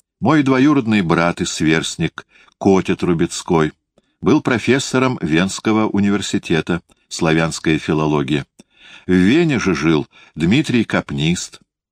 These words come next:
в Бадене дядя Гриша и тетя Маша Трубецкие с сыновьями и старыми графом и графиней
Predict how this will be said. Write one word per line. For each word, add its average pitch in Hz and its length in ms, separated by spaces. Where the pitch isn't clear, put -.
в 71 140
Бадене 95 560
дядя 101 320
Гриша 95 420
и 76 100
тетя 101 300
Маша 78 400
Трубецкие 76 800
с - 80
сыновьями 92 840
и 80 400
старыми 80 600
графом 76 540
и - 140
графиней 131 640